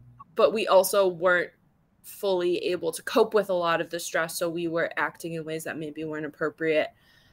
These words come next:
And then, like, nobody else was taking any of the credit. Like, my mom would never be like, "Wow, I'm really sorry I locked you out." Or my dad would never be like, "Wow, like, what can I do to help?" Like, it was,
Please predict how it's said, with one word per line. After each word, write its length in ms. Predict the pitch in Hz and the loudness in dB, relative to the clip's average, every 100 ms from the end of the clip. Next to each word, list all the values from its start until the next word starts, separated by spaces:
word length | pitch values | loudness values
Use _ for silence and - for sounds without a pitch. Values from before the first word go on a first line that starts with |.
| _ _ - | _ _ 2
And 180 | 220 220 | 6 8
then, 260 | 202 190 190 | 8 6 2
like, 240 | 175 170 - | 0 -4 -6
nobody 560 | 208 214 208 208 196 - | 2 6 8 6 4 4
else 360 | 151 156 - | 2 2 -2
was 160 | 160 - | -2 -2
taking 480 | 165 156 160 156 - | -2 -2 -4 -6 -4
any 340 | 165 156 151 147 | -4 -2 -4 -4
of 220 | - 139 | -4 -4
the 100 | 135 | -4
credit. 360 | - - - - | -6 -8 -8 -8
Like, 140 | - 190 | -8 -2
my 120 | 185 | 4
mom 300 | 190 175 170 | 8 8 6
would 120 | 165 | 0
never 240 | 160 160 | 0 -2
be 100 | 151 | -2
like, 240 | 151 156 - | -2 -2 4
"Wow, 200 | 175 165 | 6 6
I'm 120 | 160 | 4
really 220 | 165 156 | 0 0
sorry 480 | - - 294 254 214 | 2 10 12 12 12
I 40 | |
locked 360 | 190 170 170 - | 8 6 4 0
you 80 | 165 | 0
out." 260 | 147 143 | 2 2
Or 220 | 147 147 151 | 4 4 2
my 120 | 170 | 0
dad 300 | 170 165 156 | 4 4 4
would 120 | 160 | 2
never 280 | 156 156 151 | -2 -6 -6
be 200 | - 147 | -8 -6
like, 300 | 147 135 - | -4 -6 4
"Wow, 280 | 214 196 180 | 10 10 10
like, 240 | 165 - _ _ _ | 4 -2 _ _ _
what 180 | 180 - | 0 0
can 160 | - 170 | 0 -4
I 120 | 160 | -4
do 180 | 165 151 | -4 -6
to 80 | 151 | -6
help?" 380 | - 254 214 - | 2 4 4 6
Like, 240 | 208 - | 4 6
it 160 | 220 - | 6 6
was, 420 | 214 202 - | 6 2 -2